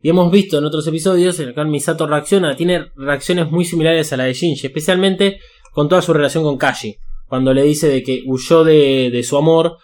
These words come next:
porque, eh, se le estaba pareciendo demasiado al padre. Igual, Misato, te bancamos en esa, nadie quiere estar con su padre. <laughs> Más que nada si tenés a Kashi enfrente. Por si alguno de nosotros nos olvidamos, la conversación continúa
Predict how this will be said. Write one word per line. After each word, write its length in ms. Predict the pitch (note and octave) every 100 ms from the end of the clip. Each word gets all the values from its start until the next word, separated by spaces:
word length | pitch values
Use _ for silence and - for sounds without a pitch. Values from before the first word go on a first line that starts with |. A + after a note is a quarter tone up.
| _ _ _ _
porque, 560 | D#3 D3+ C#3+ E3 E3+
eh, 320 | C3 A#2+ A2+ G#2+
se 140 | B2
le 60 | A#2
estaba 240 | D3+ C#3
pareciendo 260 | B2+ D3 D3+
demasiado 300 | B2+ D#3 C#3
al 100 | A2
padre. 400 | C3+ G#2+ G2 -
Igual, 440 | - A2+ D3 C#3+ _ _ _ _ -
Misato, 400 | G#2 C#3+ C#3+ B2
te 60 |
bancamos 520 | A2 A2 C3+ C3+ A2+ G#2+
en 80 |
esa, 300 | G#2+ - F2 -
nadie 260 | A#2 A#2+ G#2+
quiere 140 | A2
estar 280 | G#2+ G#2+ G#2+ - _ _
con 140 | G#2+ G2+
su 180 | A#2+
padre. 460 | B2 B2 B2+ B2 D3+ - - - -
<laughs> 1300 | A#3 A#3+ A3 - F#3 - - - - - - _ -
Más 160 | A#2
que 100 | B2
nada 160 | D3 D3
si 100 | A#2
tenés 240 | A2+ A2+
a 80 | G#2+
Kashi 340 | G#2 C3 - A2+
enfrente. 480 | A#2 A#2 G2+ F#2+ _ - - - -
Por 160 | E3 C#3+
si 80 |
alguno 200 | D#3+ G3
de 80 | F#3
nosotros 220 | D#3+ F#3
nos 120 | F3 E3
olvidamos, 600 | E3 F#3 G3+ G3+ F#3 C#3+
la 180 | D3 C#3+
conversación 420 | D3 D3 C#3+ F3
continúa 800 | E3+ D3+ D#3 E3 F3+ F3+ D#3+